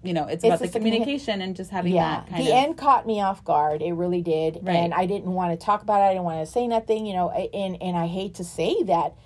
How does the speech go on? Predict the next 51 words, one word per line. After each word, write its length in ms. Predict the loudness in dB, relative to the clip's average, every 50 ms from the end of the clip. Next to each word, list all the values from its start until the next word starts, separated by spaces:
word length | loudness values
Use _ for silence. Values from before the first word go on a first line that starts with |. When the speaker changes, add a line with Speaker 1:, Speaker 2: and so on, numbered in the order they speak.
| -20 -20 -20 -20 -20 -20 -20 -20 -20 -8 -2 2
Speaker 2:
I 580 | 4 6 8 8 6 6 4 0 -4 -6 -10 -16 -18 -14 -10
took 180 | -6 -4 0
it 160 | 0 -2 -2
very, 380 | -2 -2 0 2 2 2 2 0
very 220 | -2 -2 -4 -6
hard. 380 | -6 -6 -6 -6 -6 -6 -10 -14 -16 -12
Speaker 1:
Right. 260 | -8 -4 -4 -4 -4 0
Well, 180 | 2 2 2 2
you 160 | 0 0 2
guys 240 | 2 2 2 2 0
were 100 | -2 -2
together 300 | -2 -2 -4 -4 -4 -4
for 100 | -2 0
a 80 | 0
long 220 | 0 0 0 -2 -6
time. 300 | -6 -8 -8 -2 2 4
Speaker 2:
Yeah, 160 | 4 4 4
Speaker 1:
So, 80 | 4 4
Speaker 2:
I 60 | 4
Speaker 1:
I 20 |
Speaker 2:
took 240 | 4 4 2 0 0 2 4
Speaker 1:
mean 20 |
Speaker 2:
it 140 | 4 4 4
extremely 680 | 2 -6 -8 -12 -12 -8 -6 -4 -2 -2 -2 -2 -2 -4
hard. 400 | -4 -2 -2 -2 -2 -2 -2 -4 -4
Speaker 1:
Yeah. 280 | -2 0 2 2 2 2 0
Speaker 2:
And, 100 | 0 -2 -2
I 100 | -2 -2
mean, 300 | 0 0 0 -2 -4 -6 -10 -14 -16 -14 -12
even 240 | -8 -8 -6 -4 -2
now, 480 | 0 0 2 4 4 4 2 2 -2 -2
like, 200 | 0 -2 0 0
I 100 | 0 -2
still, 640 | -2 -4 -8 -10 -2 2 2 4 4 4 2 -2 -6 -12 -20 -20 -20 -20 -20 -20 0 4
but, 340 | 6 8 8 6 4 0 -6 -14 -20 -20 -20 -20 -20 -20 -20 -20 -20 -20 -20 -20 -20 -8 -2 -2
uh, 80 | 0
like 260 | 4 6 4 6 6 6
I 80 | 4 4
told 280 | 4 0 -2 -2 -2
him, 120 | -2 -4 -4
'cause 180 | -4 -4 -4
he 80 | -4 -6
expected 560 | -6 -6 -6 0 2 2 2 2 0 -2 -2 -2
me 200 | 0 -2 -2 -2
to 100 | -2 -4
be 360 | -4 -4 -6 -4 -6 -8 -8 -6
an-, 160 | -4 -4 -2 0
another 440 | 0 0 2 2 0 0 -2 -4 -6
way, 460 | -4 -2 -2 0 0 0 -2 -4 -6 -8
like, 360 | -6 -6 -6 -6 -8 -8 -6
Speaker 1:
Mm-hmm. 280 | -2 0 0 2 2